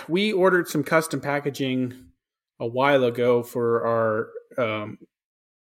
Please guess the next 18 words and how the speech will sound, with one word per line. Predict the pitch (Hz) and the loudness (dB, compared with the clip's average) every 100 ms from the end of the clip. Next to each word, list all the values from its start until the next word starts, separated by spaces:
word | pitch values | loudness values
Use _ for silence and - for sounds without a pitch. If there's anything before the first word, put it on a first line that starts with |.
| _ _ _ _ _ _ _ _ | _ _ _ _ _ _ _ _
our, | 135 123 117 113 | -2 2 2 2
uh, | 113 | 0
deck | 120 135 131 | 0 0 2
defenders | - 151 147 143 | 2 4 4 4
when | 131 | 2
we | 120 | 0
did | 127 | 0
the | 127 | 2
Kickstarter, | - 139 - 147 160 160 - _ - - | 2 2 4 2 2 -4 -8 _ -20 -6
and | 135 123 117 110 _ _ _ _ _ _ _ | -2 0 -2 -6 _ _ _ _ _ _ _
it | 143 180 | 2 4
ended | 175 170 | 4 4
up | 156 - | 4 0
costing | 156 156 151 - 139 | 2 2 2 -2 -2
a | 123 | 0
dollar | 123 123 139 127 | 0 2 4 2
or | 120 | -2
two | - 127 117 117 | -4 -2 -2 -4